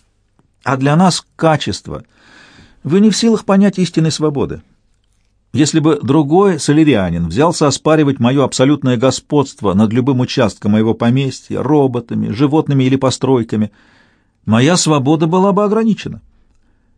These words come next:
Поскольку другие солериане существуют, ограничения свободы сведены к минимуму за счёт расселения всех таким образом,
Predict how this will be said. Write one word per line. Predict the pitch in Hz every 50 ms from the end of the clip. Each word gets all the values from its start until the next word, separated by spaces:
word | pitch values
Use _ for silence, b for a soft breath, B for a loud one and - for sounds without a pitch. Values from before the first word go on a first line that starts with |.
| _ _ _ _ _ _ _
Поскольку | _ - 110 - - 180 170 - 175 165
другие | 131 143 165 156 160 185 180 156 135 113
солериане | - - 131 127 135 135 135 127 123 117
существуют, | 110 - 143 117 - - 131 - - 131 143 214 240 220 127 - - - - _ _ _ _ _ _ _ _ _ _
ограничения | - 120 127 123 135 151 156 156 - - 170 160 156 143
свободы | 131 139 135 139 139 165 165 143 135
сведены | - 123 127 123 135 135 139
к | 135 -
минимуму | 131 139 156 185 208 190 185 165 156 151 147
за | 107 123 120
счёт | - - 160 156 143
расселения | 143 139 - - - 160 156 139 110 98 104 101
всех | 95 - - 135 113 -
таким | - - 110 - 180 185 185
образом, | 202 190 202 190 175 202 185 b